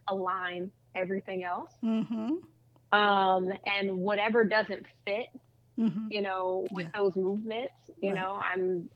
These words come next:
Speaker 1: I'm able to, to part ways with it and give myself grace and say, "Okay, this, this doesn't fit the vision anymore. Let it go."
Speaker 2: Yeah.
Speaker 1: Um,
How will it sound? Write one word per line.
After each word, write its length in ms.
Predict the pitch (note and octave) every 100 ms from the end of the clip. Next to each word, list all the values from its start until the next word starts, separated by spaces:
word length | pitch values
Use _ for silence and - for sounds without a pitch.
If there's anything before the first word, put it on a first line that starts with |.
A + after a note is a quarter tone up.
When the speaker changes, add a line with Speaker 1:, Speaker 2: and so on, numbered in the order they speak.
| F3+
Speaker 1:
I'm 300 | F#3 - F#3
able 200 | F#3+ F#3
to, 340 | G#3 G3 G3 -
to 80 | G#3+
part 260 | G#3+ A3
ways 220 | F#3 B3+ D#4+
with 100 | E3+ F3
it 120 | D#3+
and 120 | E3
give 140 | F3 E3+
myself 360 | F#3+ - G#3 -
grace 200 | A#3 C#4+
and 80 | G3+
say, 140 | G3 G3+
"Okay, 300 | A#3 - B3
this, 160 | A#3 -
this 120 | - G#3+
doesn't 260 | A3+ A3+ -
fit 140 | A#3+
the 80 | A3
vision 320 | A#3+ A#3 G3+
anymore. 380 | F#3 F#3+ F#3+ G3
Let 200 | F#3+ G3+
it 140 | -
go." 400 | F#3+ A3 F#3 E3 - _ A#3+
Speaker 2:
Yeah. 380 | G3+ F3+ B3 G3+
Speaker 1:
Um, 460 | E3 E3 E3+ E3+